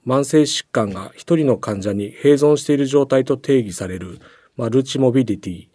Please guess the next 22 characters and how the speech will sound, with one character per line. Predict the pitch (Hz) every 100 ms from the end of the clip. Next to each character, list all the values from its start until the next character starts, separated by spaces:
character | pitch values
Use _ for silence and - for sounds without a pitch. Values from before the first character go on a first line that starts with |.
| _ _ _
い | -
わ | 135 143
ゆ |
る | 104
丸 | 101 98 110
も | 110
や、 | 110 - _ _
フ | _ -
レ | 123 135
イ | -
ル、 | - _ _ _ -
そ | -
し | 127
て | - 147 151
四 | 131 131
つ | - 185
の |
側 | 139 113 -
面 | 123 113
を | 98
持 | 101
つ | - 104